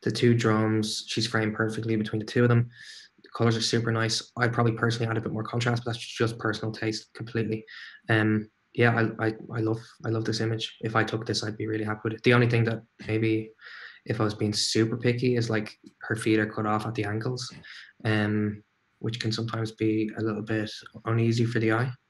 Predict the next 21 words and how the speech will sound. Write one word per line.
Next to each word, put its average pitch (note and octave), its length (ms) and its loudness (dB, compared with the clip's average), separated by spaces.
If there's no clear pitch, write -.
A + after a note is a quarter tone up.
But, G#2+ 240 0
like, G#2+ 140 -2
that's G#2+ 200 -6
being G#2 240 -6
super G#2 400 -4
picky A2 280 -4
if G#2+ 140 -6
you G#2+ 60 -4
wanted G2+ 160 -4
me G#2 60 -4
to G#2 80 -12
pick A2+ 200 -8
things A2+ 160 -2
out. A2 140 0
Otherwise, A2+ 360 6
I, G#2 60 2
I G#2 40 -2
really G#2+ 340 0
like G#2 160 -2
this - 160 -8
image. A2 300 -6